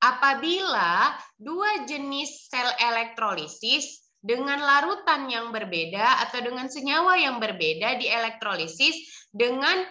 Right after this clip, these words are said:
jumlah, eh, I atau kuat arus dan waktu yang sama, maka akan berlaku perbandingan massa elektrolisis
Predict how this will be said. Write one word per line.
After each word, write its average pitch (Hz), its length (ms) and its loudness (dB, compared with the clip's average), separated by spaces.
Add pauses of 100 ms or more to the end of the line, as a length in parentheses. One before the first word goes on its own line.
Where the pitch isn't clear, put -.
(240)
jumlah, 254 640 2 (480)
eh, 220 460 4 (180)
I 311 480 -6
atau 226 320 0
kuat 220 240 0 (240)
arus 254 320 -4
dan 233 240 -2
waktu 240 560 2
yang 277 240 0
sama, 277 640 2 (320)
maka 269 240 2 (160)
akan 320 240 0
berlaku 247 800 -4
perbandingan 285 1040 2
massa 190 800 -2 (880)
elektrolisis 311 800 0